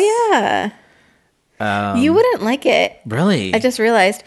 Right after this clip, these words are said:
Speaker 1: Yeah,
Speaker 2: What?
Speaker 1: remember you said how you're not really a dessert guy?
Speaker 2: No.
Speaker 1: This is like, yeah, you, I don't think you would like it that much. Although, maybe you would like one of the more, like,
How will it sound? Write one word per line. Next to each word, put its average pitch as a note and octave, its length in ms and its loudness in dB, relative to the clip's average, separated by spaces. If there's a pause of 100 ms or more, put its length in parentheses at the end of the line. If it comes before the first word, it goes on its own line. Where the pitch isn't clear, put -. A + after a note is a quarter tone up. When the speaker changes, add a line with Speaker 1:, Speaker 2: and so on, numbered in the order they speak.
(320)
Speaker 1:
Yeah, C#4+ 80 2
Speaker 2:
What? C4+ 40 2
Speaker 1:
remember D4 200 2
you D4 180 2
said C4 260 2
how B3 140 2
you're G#3+ 180 2
not G#3+ 320 0
really G#3 200 0
a G3 40 -2
dessert F3 340 -2
guy? A3 340 0 (180)
Speaker 2:
No. G2 340 -2 (380)
Speaker 1:
This A#3 180 4
is D#4 220 0
like, A#3 400 0 (340)
yeah, A3 120 2
you, A3 280 -2
I - 80 -2
don't F#4 160 2
think G#4 200 -2
you F#4 60 2
would A3 100 2
like F#3+ 180 0
it - 60 -6
that G#3 140 -2
much. G#3 180 -4 (340)
Although, E4 480 2 (1400)
maybe C#4+ 260 0
you E4 120 2
would D4 120 2
like A#3 280 2
one A3+ 140 2
of A3+ 140 -2
the G#3+ 80 -2
more, G3+ 280 0
like, - 460 -2